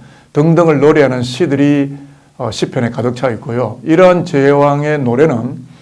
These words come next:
메시아 그리스도와 관련된 시들이었다고 보시면 되겠습니다. 어, 지혜의 노래는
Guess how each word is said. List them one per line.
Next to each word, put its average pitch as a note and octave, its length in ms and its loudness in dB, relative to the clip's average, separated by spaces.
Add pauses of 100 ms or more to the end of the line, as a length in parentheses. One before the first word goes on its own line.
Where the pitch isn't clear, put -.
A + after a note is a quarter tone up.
(300)
메시아 B2 460 0
그리스도와 B2 480 -4
관련된 C3+ 680 0
시들이었다고 C3 880 -2
보시면 A#2+ 400 -4
되겠습니다. B2 680 -10 (760)
어, A#2 160 -4
지혜의 G#3 500 4
노래는 E3 840 0